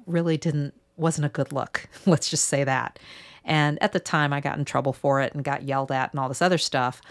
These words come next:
but he decided to bring this up again years later. So for me, hey, sorry if I embarrassed you. Um, my parents, I think also, my dad in particular, I think was feeling some things about maybe not being more involved in the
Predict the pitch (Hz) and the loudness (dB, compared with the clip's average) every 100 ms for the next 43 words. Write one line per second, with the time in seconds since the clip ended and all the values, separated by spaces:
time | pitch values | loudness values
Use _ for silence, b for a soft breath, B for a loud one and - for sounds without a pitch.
0 | B B 143 139 131 - 135 147 147 143 | B B 2 2 2 -4 -4 -4 -2 -4
1 | 135 123 127 131 139 147 180 185 220 311 | -4 -6 -6 -2 0 2 2 2 2 4
2 | 349 285 285 311 B B B B 139 147 | 4 2 0 -4 B B B B 2 4
3 | 156 208 254 208 165 175 - b b b | 4 6 6 6 6 2 -4 b b b
4 | b - - 151 143 156 175 208 190 175 | b -4 2 2 2 0 0 2 0 -2
5 | 135 113 - 151 143 131 127 131 135 190 | -4 -4 -8 -6 -6 -4 -6 -6 0 2
6 | 214 202 - 185 180 175 170 170 175 B | 2 0 -2 2 4 6 6 2 0 B
7 | B B B _ - 147 139 - - 156 | B B B _ -6 -4 -4 -8 -6 -4
8 | 143 - 147 143 143 147 - - 139 - | -4 -4 -4 -2 -4 -4 -6 -4 -4 -4
9 | 143 - 151 143 - 147 143 143 - _ | -4 -2 0 0 0 0 0 -2 -6 _
10 | _ - 151 139 135 156 147 143 139 - | _ -8 -4 -2 0 0 -2 -4 -4 -2
11 | 247 165 147 139 139 151 B B - 190 | 0 2 2 2 2 -2 B B -4 0
12 | 185 170 156 - - 151 147 143 147 143 | 0 2 0 0 0 0 0 -2 -4 -2
13 | 147 143 139 139 143 143 139 143 139 151 | -2 -2 0 -2 0 -2 0 0 0 0
14 | 147 147 143 139 135 139 143 143 139 139 | 0 0 0 -2 0 2 4 4 2 0
15 | 135 139 135 | 2 0 0